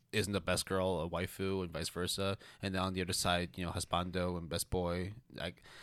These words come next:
there is a difference. Some may not believe there's an, a difference. For us,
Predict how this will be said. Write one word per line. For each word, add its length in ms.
there 120
is 160
a 40
difference. 580
Some 420
may 220
not 240
believe 300
there's 160
an, 260
a 60
difference. 580
For 240
us, 460